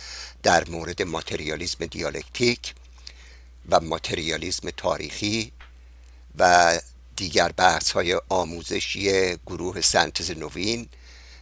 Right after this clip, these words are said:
از این بابت مهم نیست که برخی در این گروه یا در ایران و جهان،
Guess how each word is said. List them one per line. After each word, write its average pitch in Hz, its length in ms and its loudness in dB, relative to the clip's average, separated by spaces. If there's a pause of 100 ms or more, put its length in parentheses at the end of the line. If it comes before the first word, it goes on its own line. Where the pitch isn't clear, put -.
(180)
از 90 240 6
این 139 200 2
بابت 120 440 8
مهم 101 360 -2
نیست 135 600 2 (600)
که 82 420 2 (140)
برخی 107 840 6
در 87 140 2
این 92 160 -4
گروه 90 440 -10 (100)
یا 87 220 2
در 170 200 0
ایران 80 380 -6
و 80 60 -12
جهان، 95 600 0